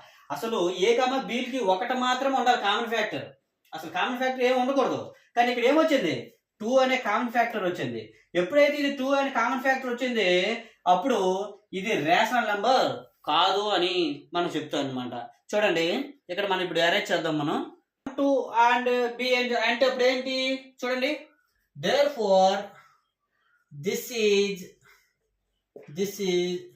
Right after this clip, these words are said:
contradiction. Contradiction. చూసారా, కాంట్రాడిక్షన్ అంటే అర్థం ఏంటమ్మా? విరుద్ధము. ఎందుకంటే ఏ కామా బీలు కోఫ్రెండ్స్ అన్నాము, కానీ ఇక్కడ ఏమొచ్చింది?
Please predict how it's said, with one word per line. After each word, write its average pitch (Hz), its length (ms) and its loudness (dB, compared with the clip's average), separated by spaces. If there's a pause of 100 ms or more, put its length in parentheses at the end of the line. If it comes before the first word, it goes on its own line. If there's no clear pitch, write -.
(1040)
contradiction. 247 960 -2 (1500)
Contradiction. 185 880 -4 (420)
చూసారా, 147 380 -4 (600)
కాంట్రాడిక్షన్ 180 680 -4
అంటే 175 180 -2
అర్థం 180 160 -4
ఏంటమ్మా? 180 320 -2 (600)
విరుద్ధము. 214 640 -2 (580)
ఎందుకంటే 254 540 2 (840)
ఏ - 40 8 (160)
కామా 262 280 2 (140)
బీలు 247 280 -2 (260)
కోఫ్రెండ్స్ 233 540 0
అన్నాము, 139 320 -4 (380)
కానీ 240 300 2 (580)
ఇక్కడ 214 220 -2
ఏమొచ్చింది? 285 480 2